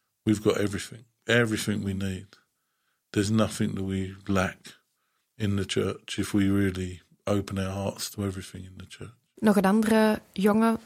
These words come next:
Speaker 2: van negentien jaar, ik kwam hem tegen en ik ging bidden bij hem, samen met hem.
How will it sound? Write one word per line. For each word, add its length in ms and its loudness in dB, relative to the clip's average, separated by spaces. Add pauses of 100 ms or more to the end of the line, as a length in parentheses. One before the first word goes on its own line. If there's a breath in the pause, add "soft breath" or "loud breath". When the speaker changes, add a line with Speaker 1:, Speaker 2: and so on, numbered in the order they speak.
(120)
Speaker 2:
van 220 4
negentien 420 4
jaar, 520 2 (140)
ik 120 -18
kwam 160 4
hem 200 4
tegen 540 0
en 120 2
ik 140 0
ging 300 2 (500)
bidden 400 2
bij 140 4
hem, 180 2
samen 360 0
met 220 0
hem. 220 2